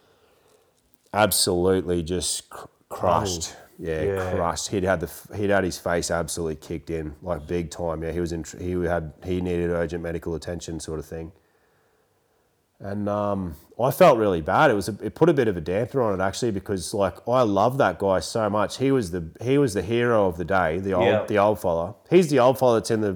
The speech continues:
Speaker 1: middle of the, like, the, you know that photo where there's the three of them behind me in the photo?
Speaker 2: Yeah, yeah,
Speaker 1: He's the
Speaker 2: yeah.
Speaker 1: old dude that's in the middle, the
Speaker 2: Yeah,
Speaker 1: older
Speaker 2: right,
Speaker 1: fella.
Speaker 2: eh?
Speaker 1: And, um, you know, I felt quite bad, but I think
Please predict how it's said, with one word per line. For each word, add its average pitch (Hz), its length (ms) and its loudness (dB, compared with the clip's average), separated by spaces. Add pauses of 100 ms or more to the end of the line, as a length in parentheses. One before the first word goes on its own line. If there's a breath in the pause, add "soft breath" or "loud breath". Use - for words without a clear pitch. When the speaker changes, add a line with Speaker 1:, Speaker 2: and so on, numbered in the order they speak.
Speaker 1:
middle 117 360 4
of 95 100 0
the, 101 200 -4
like, 98 280 -4
the, 98 220 0
you 123 60 -2
know 120 100 4
that 101 120 0
photo 110 280 6
where 107 80 6
there's 92 120 2
the 92 60 -2
three 107 260 2
of 113 60 2
them 104 140 -2
behind 107 320 2
me 113 100 2
in 101 80 0
the 87 60 -6
photo? 131 400 2 (100)
Speaker 2:
Yeah, 110 140 -4
yeah, 120 40 2
Speaker 1:
He's 117 180 6
the 117 80 6
Speaker 2:
yeah. 107 60 8
Speaker 1:
old 120 220 8
dude 104 220 4
that's 95 180 -4
in 101 60 -2
the 95 80 -4
middle, 95 420 -2
the 98 80 -6
Speaker 2:
Yeah, 95 60 2 (120)
Speaker 1:
older 117 120 2
Speaker 2:
right, 131 120 4
Speaker 1:
fella. 110 200 4
Speaker 2:
eh? - 80 -8 (1120 soft breath)
Speaker 1:
And, 117 220 -2
um, 117 460 2 (1120 soft breath)
you 131 80 -4
know, 127 100 -2
I 117 60 -2
felt 156 300 10
quite 98 260 4
bad, 117 340 2
but 98 120 0
I 104 80 2
think 139 360 0